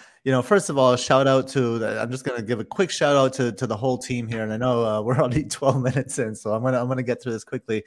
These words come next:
But I do have to shout Mariner. I have to shout you out for, for just, like, laying, laying your, your metrics out the way you did. That was super helpful.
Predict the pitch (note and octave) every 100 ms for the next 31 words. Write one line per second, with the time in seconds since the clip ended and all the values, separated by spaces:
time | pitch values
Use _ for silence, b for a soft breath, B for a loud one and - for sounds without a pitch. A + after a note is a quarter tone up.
0 | B B B - C3+ B2 E3+ D#3+ C#3+ B2+
1 | - B2 A#2 A2 B2+ B2 B2 A#2+ B2 B2
2 | - A#2+ B2 D#3 D3+ C#3+ D3 C3 B2+ F#2
3 | G2+ B2 A#2+ A#2 - A#2 A2+ B2 C3 C3
4 | B2+ A2 A#2+ B2 B2 A#2+ A2+ G2+ A2 B2
5 | C3+ C#3 A2 A#2 A#2+ A#2+ A#2+ - A#2 -
6 | A#2 A#2 A2 G#2+ G#2 G2+ A2 G#2+ G2+ G2
7 | - - G#2 A#2 A#2+ - B2 A2